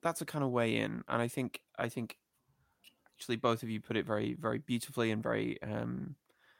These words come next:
very, you know, correct in my understanding of Waters and, and their work as well. Um, I also, I also love that John Waters is, like, a massive bibliophile as well. Uh,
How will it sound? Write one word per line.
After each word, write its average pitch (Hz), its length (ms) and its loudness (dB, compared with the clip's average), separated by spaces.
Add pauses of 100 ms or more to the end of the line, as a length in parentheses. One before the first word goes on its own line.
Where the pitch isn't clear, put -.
(380)
very, 151 300 2 (260)
you 120 120 -4
know, 117 200 -4 (540)
correct - 440 4
in 117 180 0
my 113 200 6
understanding 110 460 0
of 107 80 -4
Waters 107 540 -4
and, 110 320 -4 (100)
and 107 180 -4
their 104 160 2
work 107 280 0
as 104 80 -4
well. 107 300 2 (680)
Um, 104 400 4 (360)
I 131 100 6
also, 190 640 6
I 120 100 4
also 196 340 2
love 175 300 4
that 117 220 2 (880)
John 127 220 2
Waters 131 260 -2
is, 123 140 -2
like, 113 140 2
a 113 60 2
massive 113 680 4 (340)
bibliophile 175 680 4 (140)
as 117 100 -4
well. 123 300 4 (1120)
Uh, 117 240 10